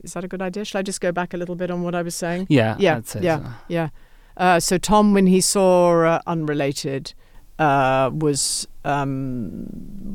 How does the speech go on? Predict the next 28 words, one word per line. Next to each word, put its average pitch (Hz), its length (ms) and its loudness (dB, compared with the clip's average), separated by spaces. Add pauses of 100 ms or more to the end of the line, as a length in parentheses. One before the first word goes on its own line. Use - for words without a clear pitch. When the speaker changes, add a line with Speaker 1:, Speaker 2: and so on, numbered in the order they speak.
(120)
Speaker 1:
really 185 300 4
surprised 147 580 -2
by 135 220 -4
it. - 120 -8
It - 120 -12
was 151 120 -10
a 143 60 -4
much - 260 -4
darker 156 320 -2
film, 147 460 -6 (440)
uh, 143 220 -4
than 160 220 0
what 156 160 -2
he 156 180 2
was, 143 540 -6
uh, 139 240 -4
expecting, 147 600 -6
and 151 220 -4
w-, 135 120 -6
than, 165 180 -2 (100)
than 170 220 0
what 170 200 2
he 165 200 0
thought 156 380 -2
he 156 100 -6
was 139 200 -8
participating 135 840 -6
in. 113 260 -6